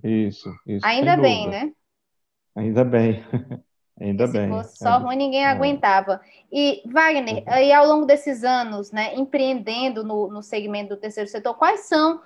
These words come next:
Speaker 2: os maiores desafios de empreender, de empreender, é, é, nesse ramo, né, nesse setor, nesse segmento?
Speaker 1: É, é, é, um dos, eu posso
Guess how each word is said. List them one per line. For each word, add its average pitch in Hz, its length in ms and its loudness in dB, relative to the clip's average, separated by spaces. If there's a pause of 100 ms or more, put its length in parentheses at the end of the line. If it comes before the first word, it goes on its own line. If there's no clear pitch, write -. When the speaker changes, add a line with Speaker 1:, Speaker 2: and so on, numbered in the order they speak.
(160)
Speaker 2:
os 294 160 -2
maiores 277 500 4
desafios 247 800 -4 (280)
de 214 200 -4
empreender, 254 800 -2
de 208 140 -8
empreender, 247 840 -2
é, 214 320 0
é, 208 40 0
nesse 214 300 -8
ramo, 190 440 -6
né, 185 180 -4
nesse 202 260 -10
setor, 202 440 -2
nesse 196 220 -6
segmento? 202 640 -6 (280)
Speaker 1:
É, 113 320 -10 (480)
é, 135 40 -6
é, - 100 -10
um 214 300 -2
dos, 185 440 -6 (720)
eu 139 160 -2
posso 139 500 -2